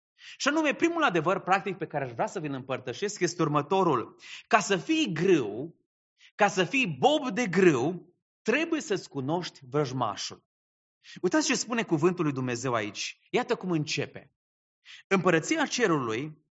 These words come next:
se aseamănă cu un om care a semănat o sămânță bună în țarina lui. Dar pe când dormeau oamenii, a venit vrăjmașul, a semănat neghina între grâu și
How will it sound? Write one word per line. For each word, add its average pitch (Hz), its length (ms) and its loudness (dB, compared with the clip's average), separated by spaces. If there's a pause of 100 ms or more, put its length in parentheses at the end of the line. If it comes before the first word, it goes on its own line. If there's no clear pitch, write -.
(100)
se - 180 0
aseamănă 240 880 0
cu 170 100 -2
un 151 160 4
om 233 240 4
care 214 160 2
a 170 40 2
semănat 156 480 2
o 226 60 -2
sămânță 170 500 -2
bună 143 440 -2
în 151 120 -4
țarina 127 420 -4
lui. 160 340 0 (1040)
Dar 175 200 6
pe 160 100 2
când 233 200 0
dormeau 269 400 4
oamenii, 151 800 2 (240)
a 165 100 8
venit 156 280 0
vrăjmașul, 190 960 2 (320)
a 165 100 4
semănat 175 640 4
neghina 160 640 0
între 233 380 0
grâu 165 640 0
și - 580 -6